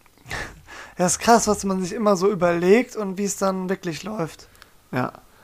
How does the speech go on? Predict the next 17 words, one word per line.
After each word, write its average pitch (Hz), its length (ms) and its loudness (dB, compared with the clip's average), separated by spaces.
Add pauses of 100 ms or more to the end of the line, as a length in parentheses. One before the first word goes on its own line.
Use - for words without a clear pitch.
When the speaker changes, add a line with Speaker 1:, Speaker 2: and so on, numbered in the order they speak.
(120)
Speaker 2:
aber 131 240 4
komm, 135 260 2
ich - 140 -4
glaub, 139 260 2
das, - 320 -2
das 139 100 -6
besprechen 135 460 -6
wir 131 80 0
jetzt 127 140 -6
gleich, 131 280 -4
wenn 131 160 -2
wir 131 300 -4
nicht 139 180 -4
mehr 131 120 2
on 127 80 2
air 135 200 4
sind. 135 280 -2